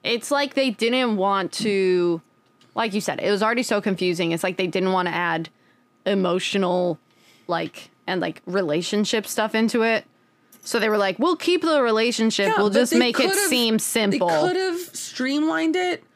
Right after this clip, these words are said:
Speaker 2: if
Speaker 1: Yeah.
Speaker 2: they hadn't added all the other stupid, complicated stuff with the box
Speaker 1: With the
Speaker 2: and all of these
Speaker 1: box. <laughs>
Speaker 2: additional simulations.
Speaker 1: The
Speaker 2: There were so
Speaker 1: box.
Speaker 2: many simulations. Yes,
Speaker 1: Yeah.
Speaker 2: some simulations happened in the book, but not like they
Speaker 1: But
Speaker 2: do
Speaker 1: you
Speaker 2: in the
Speaker 1: didn't
Speaker 2: movie.
Speaker 1: need that many.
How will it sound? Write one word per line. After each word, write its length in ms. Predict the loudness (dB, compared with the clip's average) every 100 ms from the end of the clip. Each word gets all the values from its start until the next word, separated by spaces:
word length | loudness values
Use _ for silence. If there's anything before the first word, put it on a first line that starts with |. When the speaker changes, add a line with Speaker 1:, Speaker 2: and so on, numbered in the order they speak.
| -20 _ _
Speaker 2:
if 120 | -2 0
Speaker 1:
Yeah. 160 | 2
Speaker 2:
they 60 | 0
hadn't 420 | 0 0 0 -2
added 300 | -2 -2 -2
all 120 | -2 -2
the 180 | -4 -2
other 280 | -2 -2 -4
stupid, 520 | -6 -4 -2 -2 -4
complicated 680 | -4 -4 -4 -4 -2 -2 -2
stuff 260 | -4 -2
with 140 | -4 -2
the 80 |
box 600 | -2 -2 -2 -4 -6 -8 -4
Speaker 1:
With 200 | -2 0
the 60 | 2
Speaker 2:
and 100 | 4
all 300 | 4 4 4
of 60 |
these 160 | 2 2
Speaker 1:
box. 120 | 2 2
<laughs> 0 |
Speaker 2:
additional 440 | 2 0 0 -2
simulations. 920 | 0 2 2 2 0 -2 -2 0 2
Speaker 1:
The 200 | 2 2
Speaker 2:
There 360 | 0 0 0 0
were 60 |
so 260 | -2 -4 -2
Speaker 1:
box. 100 | 0
Speaker 2:
many 160 | 0 0
simulations. 1000 | 0 0 0 0 -2 -2 -2 -2 -2 -6 -16 -14 -4
Yes, 220 | -2 0
Speaker 1:
Yeah. 120 | 2
Speaker 2:
some 200 | 2 0
simulations 640 | 0 0 2 0 -2 -2
happened 340 | -2 -4 -2 -2
in 100 | -2
the 80 | -2
book, 260 | -4 -4 -6
but 100 | -4
not 320 | -2 -2 -2
like 160 | -4
they 80 | -2
Speaker 1:
But 80 | 2
Speaker 2:
do 60 | 4
Speaker 1:
you 100 | 4
Speaker 2:
in 60 | 4
the 20 | 2
Speaker 1:
didn't 300 | 2 0 0
Speaker 2:
movie. 120 | 2
Speaker 1:
need 340 | 2 2 0 0
that 340 | 0 0 -2
many. 960 | -2 0 2 2 2 2 2 2 0